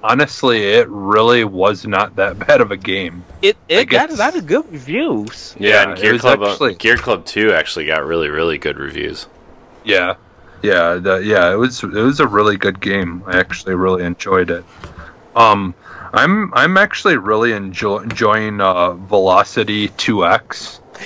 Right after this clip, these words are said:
Speaker 2: Yeah.
Speaker 1: Uh, that game is really, it, it really makes you, like, think, and you've gotta use, like, all different,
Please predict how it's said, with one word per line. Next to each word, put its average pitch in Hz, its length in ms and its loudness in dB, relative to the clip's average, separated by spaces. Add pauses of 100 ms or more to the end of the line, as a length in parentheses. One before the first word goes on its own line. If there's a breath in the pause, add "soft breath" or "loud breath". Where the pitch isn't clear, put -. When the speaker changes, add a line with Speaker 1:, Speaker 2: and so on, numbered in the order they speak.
(340 loud breath)
Speaker 2:
Yeah. 175 1000 4
Speaker 1:
Uh, - 100 -16 (240)
that 127 220 0
game 143 480 -2
is 107 320 -6
really, 113 880 2 (560 soft breath)
it, 110 320 -12
it 151 200 4
really 139 520 4
makes 117 400 -4
you, 101 580 -4
like, 107 440 0
think, 120 480 -2
and 107 280 -2
you've 113 360 -4
gotta 127 280 2
use, 110 400 -8
like, 113 220 -2
all 101 160 0
different, 120 540 0